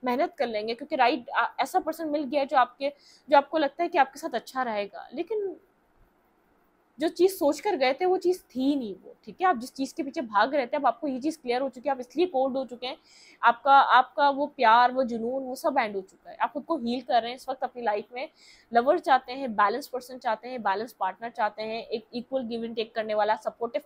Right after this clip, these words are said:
partner चाहते हैं। आपका mindset ऐसा है, आप marriage करना चाहते हैं, टीम वर्क करना चाहते हैं, collaborate करना चाहते हैं, अब आप marriage की stage पे हैं। ये person आपको लेकर ये सब कुछ सोच रहा है, ठीक है। healing चल रही है यहाँ पर, बहुत स्ट्रॉन्गली एक healing energy है, ठीक है।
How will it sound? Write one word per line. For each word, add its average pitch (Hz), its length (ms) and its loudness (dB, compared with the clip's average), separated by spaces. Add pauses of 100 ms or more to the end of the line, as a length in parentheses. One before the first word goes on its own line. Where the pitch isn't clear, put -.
partner 214 280 0
चाहते 214 320 -8
हैं। 214 140 -12 (320)
आपका 262 200 0
mindset 240 400 -6
ऐसा 208 200 -6
है, 220 60 4
आप 254 140 0
marriage 220 260 0
करना 208 260 -10
चाहते 196 300 -12
हैं, 240 160 -12
टीम 277 180 -2
वर्क 269 220 2
करना 233 200 -6
चाहते 233 300 -8
हैं, 285 80 -14 (300)
collaborate 240 440 2
करना 247 180 -6
चाहते 254 220 -6
हैं, 302 60 -6
अब 311 60 0
आप 311 140 -4
marriage 214 440 -4
की 262 80 -10
stage 196 340 -10
पे 202 100 -16
हैं। 196 60 -8
ये 233 80 -8
person 269 220 -8
आपको 220 320 -2
लेकर 247 240 -4
ये 247 80 -6
सब 233 200 -14
कुछ 233 120 -12
सोच - 320 -12
रहा - 80 -20
है, - 140 -20
ठीक 190 140 -16
है। 302 120 -8 (1800)
healing 302 220 2
चल 359 220 2
रही 262 180 0
है 277 100 -2
यहाँ 233 140 -2
पर, - 220 -14 (140)
बहुत 233 240 2
स्ट्रॉन्गली 233 340 -4
एक 262 80 -10 (100)
healing 254 220 -6
energy 190 360 -12
है, - 120 -20
ठीक 185 140 -16
है। 349 80 -10